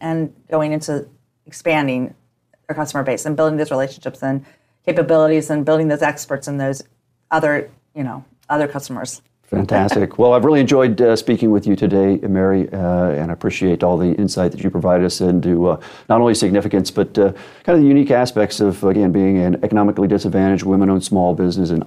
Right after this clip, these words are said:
Speaker 2: operating in this very, very competitive, uh, landscape. Thank you.
Speaker 1: Okay, thank you. Thanks for having me.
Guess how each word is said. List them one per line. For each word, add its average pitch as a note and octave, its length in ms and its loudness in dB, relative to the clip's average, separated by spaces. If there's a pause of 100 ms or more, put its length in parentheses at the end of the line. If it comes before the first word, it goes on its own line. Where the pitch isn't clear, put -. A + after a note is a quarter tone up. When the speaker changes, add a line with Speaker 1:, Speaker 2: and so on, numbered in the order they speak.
Speaker 2:
operating F2+ 640 0
in F2 140 -2
this E2 200 -4
very, D#2+ 360 -2 (120)
very F#2 260 0
competitive, E2 720 -2
uh, E2 360 -4
landscape. E2 480 -6 (300)
Thank - 200 -4
you. B3 60 0
Speaker 1:
Okay, D4 240 -4
thank A#3 240 -4
you. D3 240 0 (180)
Thanks F3 140 -12
for G#3+ 100 -4
having G#3 280 0
me. D3 180 -6